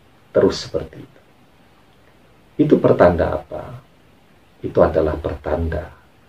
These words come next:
bahwa yang bersangkutan sesungguhnya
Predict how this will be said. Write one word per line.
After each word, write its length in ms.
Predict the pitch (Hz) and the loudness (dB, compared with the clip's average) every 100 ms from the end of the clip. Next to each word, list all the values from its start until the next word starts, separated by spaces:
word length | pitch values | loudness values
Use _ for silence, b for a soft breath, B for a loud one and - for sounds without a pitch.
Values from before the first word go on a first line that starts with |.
| _ - | _ -10
bahwa 800 | 87 65 67 - 85 76 - 143 - _ _ _ - | -2 -2 -2 -2 0 0 -4 -8 -14 _ _ _ -14
yang 400 | - - 87 82 | -2 2 2 0
bersangkutan 800 | - - 98 80 80 - - 73 - _ _ _ _ _ _ _ _ _ | -6 -6 -6 -6 -8 -12 -12 -14 -14 _ _ _ _ _ _ _ _ _
sesungguhnya 1120 | - - - - 90 85 - - - 85 76 | -4 -4 -2 -2 -2 -2 -6 -8 -10 -10 -12